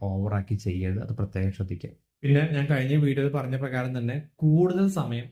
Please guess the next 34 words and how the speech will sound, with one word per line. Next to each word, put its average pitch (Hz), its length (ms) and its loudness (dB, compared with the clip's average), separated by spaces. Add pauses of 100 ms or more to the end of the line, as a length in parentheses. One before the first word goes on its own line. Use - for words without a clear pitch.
(140)
ശ്വാസം 127 540 -2
വലിച്ചു 113 360 0
നിൽക്കരുത്. 107 540 -2 (100)
ഒരു 131 80 -6
പ്രത്യേക 120 340 -2
സമയം 120 380 0
മാത്രം 117 260 -2
നിൽക്കുക. 110 240 2
അതിന് 117 140 2
സ-, 131 300 0
ടൈമിംഗ് 135 360 4
actually 131 380 -2
ഉണ്ട്. 104 160 2
അതൊക്കെ 113 320 -2
ഒരു - 0 -
ഐഡിയലാണ്. 117 640 2
ആ 127 240 -2
ട-, - 20 -4
സമയത്തിന് 120 400 -2
കൂടുതലായിട്ടും 127 800 0 (140)
പിടിച്ചു 107 240 0
നിൽക്കരുത്. 104 540 0
നിൽക്കുന്ന 156 320 2
സമയത്ത് 120 520 -2
നിങ്ങൾ 143 140 2
കാണുന്നതായിരിക്കും 143 600 0
ഈ 135 120 0
ഒരു 147 220 0
കാൽ, 123 300 0
ഈ 135 120 0
നിങ്ങൾ 143 300 0
കാണുന്നതായിരിക്കും 131 720 0
ഈ 131 80 0
ഒരു 135 120 0